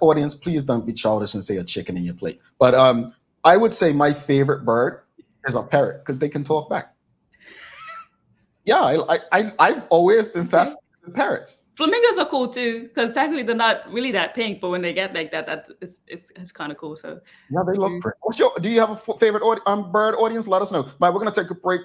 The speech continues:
Speaker 1: Thank you so much for today. And folks, if you appreciated today's conversation, discussion, and news break, give us a thumbs up. We're gonna take a break. We'll continue the conversation real shortly when we come back, but let us know your favorite bird in the meantime.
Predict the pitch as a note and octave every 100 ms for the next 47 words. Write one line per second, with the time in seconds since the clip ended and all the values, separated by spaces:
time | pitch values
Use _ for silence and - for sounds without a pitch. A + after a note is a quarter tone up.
0 | - F#3+ G3 F#3 G3+ F3+ F3+ - F3 E3+
1 | D#3 F#3 E3+ A3 F#3 D#3 C#3+ C#3 D#3 D3
2 | C#3 C3+ C3+ C3+ C3+ C3+ A#2+ D3+ C#3 C#3
3 | A#2+ - C3+ C3+ C3+ - - C3+ C#3+ D3
4 | D#3+ D3+ - D#3 D3 B2+ D3 D3 D3 -
5 | _ D#3 F#3 A3 G#3 E3 D3 D3+ D#3 C#3+
6 | D#3 F3+ C4 A3+ - E3 D#3 D#3 D3 C#3+
7 | C#3+ C3+ E3 C3+ D3+ C3+ B2+ C3 B2 A#2+
8 | C3+ C3+ - C3+ D#3 F3+ E3+ D#3 C#3 C#3
9 | C#3+ C3+ C3+ C3 C3 C#3 C#3 C#3 C#3+